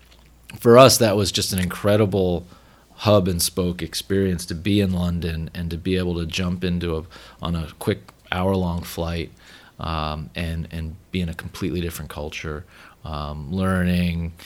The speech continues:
failing, eating good food, eating terrible food. Um, we just had a, a, a won-, wonderful experience for that period of our lives as a result. And then Africa was, um, perspective shifting in any, every way you would expect, you know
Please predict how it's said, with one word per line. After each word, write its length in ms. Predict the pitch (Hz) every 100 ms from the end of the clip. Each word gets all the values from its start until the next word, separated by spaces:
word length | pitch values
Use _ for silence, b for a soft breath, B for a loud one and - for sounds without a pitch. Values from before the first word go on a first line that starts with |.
| B B
failing, 800 | - 104 101 98 95 92 87 85 -
eating 360 | 107 95 90
good 240 | 90 90 87
food, 420 | - 90 90 90
eating 240 | 90 85
terrible 400 | 82 85 87 85
food. 340 | 82 87 85 80 B B B B
Um, 640 | 85 80 76 76 76 85 - - -
we 180 | 113 120
just 160 | 113
had 120 | 87
a, 800 | - - 71 50 52 67 76 73
a, 60 | 82
a 40 |
won-, 320 | 80 82 78 -
wonderful 480 | 87 82 - 76 -
experience 540 | - - 87 80 76
for 140 | - 82
that 160 | 76 - - - -
period 240 | - 87 80
of 100 | 73
our 100 | 76
lives 440 | 73 78 82 - _ - - -
as 120 | 85
a 40 |
result. 360 | 85 85 80 -
And 100 | 104
then 120 | 107
Africa 500 | 104 117 110 95 90
was, 340 | 85 87 - - B B B B
um, 600 | - 90 85 82 80 80 - b b b b - - -
perspective 640 | - 117 - 117 110 110 95
shifting 420 | 110 104 104 95
in 80 | 95
any, 240 | 95 92
every 200 | 107 95
way 160 | 90 90
you 160 | 87
would 80 | 85
expect, 680 | 85 - - - - - -
you 80 | 85
know 280 | 82 80